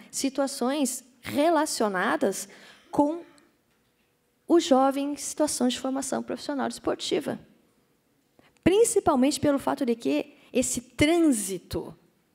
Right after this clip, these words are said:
é praticamente inerente ao futebol. Pode ser diferente, mas por enquanto não é.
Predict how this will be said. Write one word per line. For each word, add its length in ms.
é 60
praticamente 760
inerente 520
ao 40
futebol. 680
Pode 280
ser 160
diferente, 680
mas 240
por 200
enquanto 420
não 180
é. 220